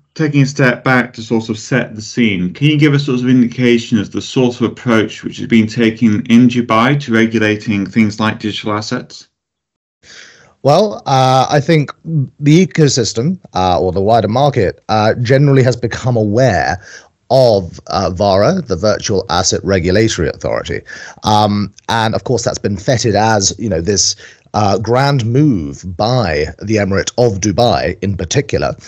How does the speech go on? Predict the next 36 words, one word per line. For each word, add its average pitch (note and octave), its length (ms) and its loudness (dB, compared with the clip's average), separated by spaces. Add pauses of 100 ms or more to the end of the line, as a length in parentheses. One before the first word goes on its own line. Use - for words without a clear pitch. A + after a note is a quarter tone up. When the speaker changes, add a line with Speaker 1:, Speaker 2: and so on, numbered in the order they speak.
(280)
Speaker 2:
uh, G2+ 420 2 (380)
as C3+ 460 2
a, A2 380 2 (160)
a A#2+ 80 2
way A#2+ 460 4
of G#2 180 -2
showing D2+ 540 -2
that G2 140 -2
it - 160 -4 (160)
truly F#2 280 -2
means D#2+ 200 -6
business - 460 -2 (200)
when G2 160 -4
it - 100 -4
comes G2+ 380 -2
to F#2 440 0 (460)
operating G2 720 0 (360)
in E2+ 100 0
a A2 60 0
manner E2 360 -2 (100)
that - 180 -2
provides F#2+ 640 -2
a F2+ 280 0
stable C#3+ 720 0 (260)
environment F2+ 640 -2
for F#2+ 460 0 (520)
people G2+ 340 -2
who G2+ 140 0
want F2+ 240 0
to A2+ 100 -2
work C#2 360 0
within F2+ 300 2
the F2+ 100 2
Web D#2 180 2
three A#2 260 2
ecosystem. - 560 -2